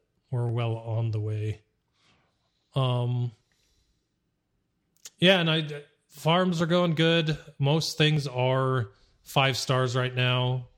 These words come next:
The Mil-, Rey's Millennium Falcon, uh, Moff Gideon, seven out of eighty-five.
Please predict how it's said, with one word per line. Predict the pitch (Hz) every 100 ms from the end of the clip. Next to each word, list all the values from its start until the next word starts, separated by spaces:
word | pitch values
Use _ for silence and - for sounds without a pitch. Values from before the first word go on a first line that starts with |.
| _ _ _
The | 127
Mil-, | 127 135 147 - - _
Rey's | 135 165 175 143
Millennium | 123 123 120 117
Falcon, | 123 117 113 123 127 - - _ _ 123
uh, | 120 120
Moff | 123 139 -
Gideon, | 135 131 127
seven | 123 - 123 127
out | 123
of | 120
eighty-five. | 120 113 123 120 120 120